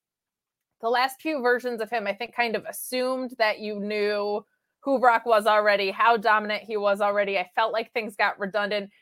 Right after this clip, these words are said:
Seeing his charisma shine through in these angles, I think, is so fun. I know there were some people that came out of this wondering who was face and who was heel.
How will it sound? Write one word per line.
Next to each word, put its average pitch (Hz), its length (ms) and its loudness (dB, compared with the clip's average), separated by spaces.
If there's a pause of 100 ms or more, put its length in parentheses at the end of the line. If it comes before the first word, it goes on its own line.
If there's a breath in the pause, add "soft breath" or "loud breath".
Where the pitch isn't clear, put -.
(100)
Seeing 339 320 -2
his 240 300 -2
charisma 240 480 -2
shine 202 360 0
through 202 360 -4
in 190 220 -6
these 190 260 -8
angles, 190 420 -4
I 190 140 -2
think, 202 240 -6
is 196 160 -8
so 190 260 -2
fun. 196 300 -2 (320 soft breath)
I 262 40 0
know 294 140 10
there 359 120 0
were 392 100 0
some 285 260 0
people 254 400 0
that 208 220 2
came 233 180 -4
out 214 160 2
of 214 80 0
this 208 140 -4
wondering 202 480 -2
who 208 160 -6
was 208 180 -8
face 208 320 -4
and 196 140 -8
who 196 120 -6
was 190 180 -4
heel. 202 340 2